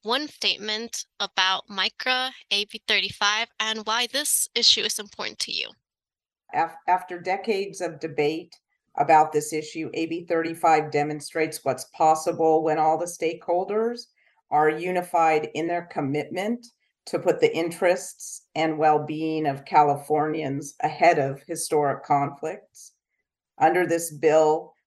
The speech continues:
Speaker 2: the rights of patients will be protected and the essential guardrails will be kept in place in the medical malpractice laws.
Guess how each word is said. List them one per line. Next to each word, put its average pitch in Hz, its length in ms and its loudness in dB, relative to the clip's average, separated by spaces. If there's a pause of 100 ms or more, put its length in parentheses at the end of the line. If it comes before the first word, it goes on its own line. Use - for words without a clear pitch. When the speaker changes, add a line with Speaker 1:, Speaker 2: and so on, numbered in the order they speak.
(220)
Speaker 2:
the 170 300 -4
rights 165 420 2
of 156 180 -10
patients 170 680 -6
will 151 100 2
be 147 160 -6
protected 165 880 0 (460)
and 156 160 4
the 160 140 2
essential 151 840 -2
guardrails 165 840 2
will 151 120 -6
be 156 100 -12
kept - 320 -4
in 143 160 -4
place 147 520 -4
in 151 140 -6
the 151 60 -2
medical 143 420 2
malpractice 147 840 -2
laws. 170 640 0